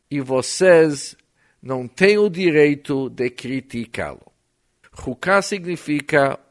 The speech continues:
um decreto, um dogma indiscutível que não cabe críticas ou questionamentos. Mas é bom anotar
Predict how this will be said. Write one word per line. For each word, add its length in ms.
um 160
decreto, 1040
um 180
dogma 760
indiscutível 1300
que 140
não 180
cabe 420
críticas 1000
ou 240
questionamentos. 1400
Mas 240
é 60
bom 160
anotar 840